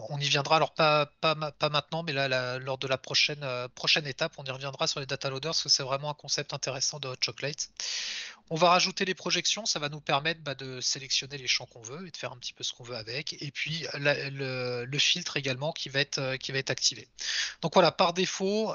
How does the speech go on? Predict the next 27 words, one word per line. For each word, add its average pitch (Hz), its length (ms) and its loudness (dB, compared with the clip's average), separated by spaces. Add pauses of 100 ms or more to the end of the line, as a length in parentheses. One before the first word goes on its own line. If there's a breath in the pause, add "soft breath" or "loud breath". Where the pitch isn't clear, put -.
(120)
je 156 160 0
me 165 120 -2
suis - 180 -2
créé 175 220 0
un 160 100 4
serveur 156 380 2
qui - 80 -8
est 160 40 -8
capable 156 280 -4
de 147 100 -8
filtrer - 440 -4
des 147 100 -4
données, 135 400 -2
qui - 160 -4
va 147 80 -4
utiliser 143 540 0
ces 139 240 4
éléments-là, 135 560 0
euh, 139 180 -2
pour - 160 -12
faire - 160 -4
les 139 80 -2
requêtes. 131 520 -2 (1500 loud breath)
Et 139 100 -12
puis 165 200 -8
avec 139 240 -8
ça, 160 380 -2